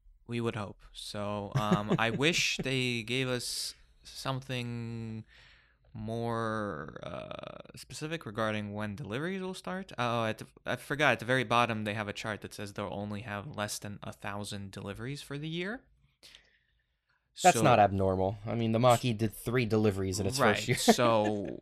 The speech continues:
Speaker 1: you know, even though it's a second half of twenty twenty-one, I, that's probably still a couple months away.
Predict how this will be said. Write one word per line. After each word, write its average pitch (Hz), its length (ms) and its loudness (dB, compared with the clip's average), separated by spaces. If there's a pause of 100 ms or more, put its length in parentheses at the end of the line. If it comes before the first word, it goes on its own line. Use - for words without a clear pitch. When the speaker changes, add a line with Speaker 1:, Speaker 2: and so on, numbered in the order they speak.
Speaker 1:
you 117 200 -4
know, 107 160 2
even 131 160 2
though 135 100 4
it's 120 140 0
a 113 100 0
second 117 480 0
half 110 680 0 (800)
of 113 260 0
twenty 113 680 -2
twenty-one, 110 1200 -4
I, - 340 -8 (220)
that's - 640 -8 (280)
probably 104 400 -2
still - 280 -8
a 101 60 -8
couple - 240 -10
months 101 260 -6
away. 104 380 -4